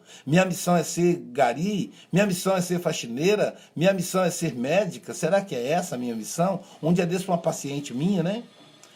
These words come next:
Ela disse pra mim assim, "Ô, Luiz, será que a minha missão é ser médica?" Caramba, né? A gente que fica, tá de fora, a gente fala, "Tá de brincadeira, né?" Mas ela tava insegura.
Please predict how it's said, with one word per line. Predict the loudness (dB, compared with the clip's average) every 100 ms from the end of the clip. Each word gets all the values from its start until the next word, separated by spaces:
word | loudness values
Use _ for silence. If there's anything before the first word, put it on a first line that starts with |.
| 0
Ela | 0
disse | 0 -2
pra | -2
mim | -2
assim, | -4 -4 -4 -6 -10 -20 -20 -4
"Ô, | 0 2
Luiz, | 0 -2
será | 2 2 2
que |
a | 2
minha | 2
missão | -2 -2 -2
é |
ser | 0 -2 -2
médica?" | 0 2 0 -4 -10
Caramba, | -2 0 2 2 2 0
né? | 0
A |
gente | 0 -2
que | -4
fica, | -10 -12 -2
tá | -2
de | -2
fora, | -4 -2 -2
a |
gente | 0
fala, | -4 -4 -12 -12
"Tá | -6
de | -4
brincadeira, | -4 -2 0 0 0 2 4 4
né?" | 2 -2 -6 -16 0
Mas | 0 4
ela | 2 4
tava | 2 0
insegura. | -8 -6 -2 -2 -4